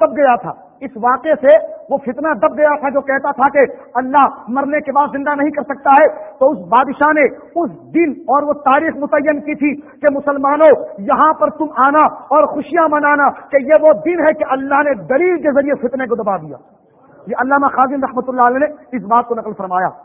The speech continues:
ایک دفعہ پھر حضور کی بات پڑھیے۔ یہ تفسیر جلالین ہر مکتبہ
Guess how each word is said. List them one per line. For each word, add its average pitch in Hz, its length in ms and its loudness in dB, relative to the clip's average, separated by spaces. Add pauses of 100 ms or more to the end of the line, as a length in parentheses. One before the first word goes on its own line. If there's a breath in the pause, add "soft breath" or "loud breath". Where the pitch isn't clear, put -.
(200)
ایک 196 120 -14
دفعہ 220 120 -2
پھر 220 140 -2
حضور 202 180 -12
کی 185 140 -10
بات 170 160 -8
پڑھیے۔ 147 220 -14 (2000)
یہ 233 140 -4
تفسیر 294 340 -2
جلالین 254 440 2 (140)
ہر 285 160 0
مکتبہ 269 420 -2